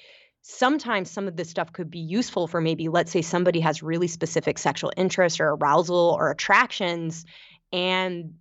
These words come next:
they're things that, like, a lot of people really would not be interested in or could not consent to. And this might help somebody meet their sexual needs in a safe way without it, cr-,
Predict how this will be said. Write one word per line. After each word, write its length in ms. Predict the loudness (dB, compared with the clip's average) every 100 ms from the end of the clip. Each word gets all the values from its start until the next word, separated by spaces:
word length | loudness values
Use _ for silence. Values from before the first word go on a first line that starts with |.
| _
they're 200 | -6 -6
things 320 | -4 -4 -2
that, 160 | -2 -4 -2
like, 160 | -2
a 40 | 2
lot 240 | 4 4
of 80 | 2
people 300 | -6 -8 -6
really 220 | -4 -4
would 200 | -2 -2
not 240 | 2 0
be 120 | 0 -6
interested 520 | -6 -6 -8 -4 -2
in 300 | -2 -2 -2
or 160 | -4
could 260 | 0 2 6
not 240 | 6 4
consent 500 | 2 -4 -2 -4 -4
to. 320 | -6 -2 0 2
And 300 | 2 2 2 -4 -18 _
this 300 | 4 4 4
might 200 | 0 -2
help 240 | 0 0 0
somebody 340 | -2 0 0
meet 240 | 0 -2
their 140 | 0 0
sexual 400 | 0 0 -2 -4
needs 280 | -2 -2 -4
in 80 |
a 60 | -6
safe 400 | -4 -2 -2 2
way 540 | 6 8 8 6 4 0
without 600 | -2 -2 2 2 2 -2 -2
it, 260 | -2 -2
cr-, 180 | -10 -16